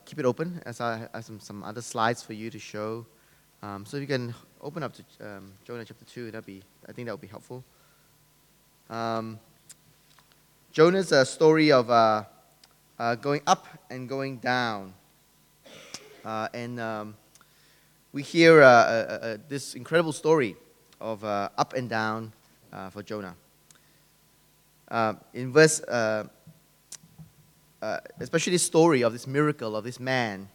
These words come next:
uh, being saved from the belly of a fish.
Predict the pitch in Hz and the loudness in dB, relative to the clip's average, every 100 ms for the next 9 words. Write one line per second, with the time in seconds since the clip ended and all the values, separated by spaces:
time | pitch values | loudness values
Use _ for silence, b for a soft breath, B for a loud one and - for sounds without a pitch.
0 | _ _ _ _ _ 95 98 95 127 120 | _ _ _ _ _ -16 -16 -12 -10 -8
1 | - 143 113 110 - 107 98 113 113 107 | -2 0 0 -4 -12 -16 -10 -10 -10 -14
2 | 92 92 - 101 - | -18 -18 -14 -14 -16